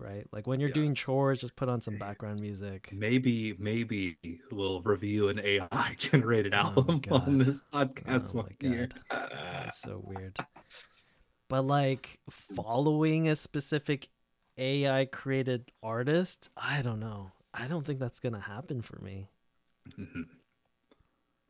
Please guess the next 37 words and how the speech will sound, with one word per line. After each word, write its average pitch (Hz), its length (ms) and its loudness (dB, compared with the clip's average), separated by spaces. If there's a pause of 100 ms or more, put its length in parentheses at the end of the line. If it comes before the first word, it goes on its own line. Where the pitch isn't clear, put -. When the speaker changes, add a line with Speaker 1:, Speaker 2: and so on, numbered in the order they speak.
Speaker 2:
And, 139 280 12
and 139 160 10
I 139 120 12
know 139 400 8 (280)
our 127 140 12
buddy 131 380 10
is 131 120 8
gonna 135 220 8
tell 131 280 6
us 117 200 2
that, 107 180 0
like, 104 240 -6
he's 113 260 -6
like, 110 160 -8
"Eric, 127 320 0
you're 120 80 -2
such 131 240 -2
a 139 60 0
boomer." 131 540 0
Speaker 1:
<laughs> 131 440 -2
Speaker 2:
But 120 260 4 (340)
I, 135 260 8
I 131 40 8
feel, 175 600 6 (460)
too, 143 380 6
that, 127 460 4 (640)
like, 123 340 0
you're 120 140 0
just 160 280 0
gonna 170 200 2
take 139 360 2
away 127 420 4
from 110 260 -4
the 98 180 -6
or-, 101 100 -8 (100)
originality. 104 800 -2
Like, 80 280 -14